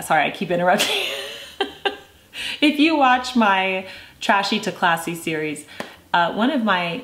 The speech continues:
pieces of advice is to not look to celebrities as your role models. And this is why, because I feel like celebrities, uh, latch on to these outrageous trends just to remain relevant and to shock people, truly to shock people.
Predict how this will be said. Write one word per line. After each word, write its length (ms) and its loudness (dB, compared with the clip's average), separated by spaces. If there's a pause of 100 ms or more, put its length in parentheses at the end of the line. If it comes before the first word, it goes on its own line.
(120)
pieces 300 -10
of 100 -6
advice 460 0
is 120 -10
to 160 -8
not 360 -2
look 200 -4
to 80 -10
celebrities 800 -6
as 220 -6
your 80 -10
role 220 -6
models. 520 -10
And 160 -4
this 140 -2
is 140 -8
why, 240 2
because 280 -8
I 140 0
feel 220 -6
like 180 0
celebrities, 760 -6 (640)
uh, 180 -8
latch 580 0
on 360 -4
to 180 -8
these 360 -8
outrageous 760 -6
trends 680 -8 (360)
just 360 -4
to 80 -4
remain 420 -4
relevant 600 -4
and 160 -6
to 100 -6
shock 460 -2
people, 280 -10
truly 380 -4
to 80 -10
shock 300 -4
people. 320 -8